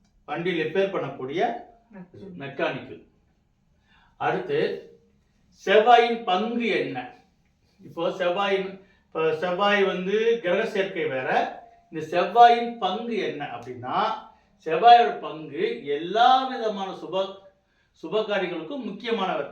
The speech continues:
Speaker 1: இவர். செவ்வாய் ஓரையில சில பேர் வந்து செவ்வாய்க்கிழமை இது செய்யக்கூடாது,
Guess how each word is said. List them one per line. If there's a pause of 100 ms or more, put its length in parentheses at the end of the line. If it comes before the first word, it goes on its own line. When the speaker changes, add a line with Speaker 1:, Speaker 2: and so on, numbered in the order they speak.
Speaker 1:
இவர். (1900)
செவ்வாய்
ஓரையில (160)
சில
பேர்
வந்து
செவ்வாய்க்கிழமை
இது
செய்யக்கூடாது,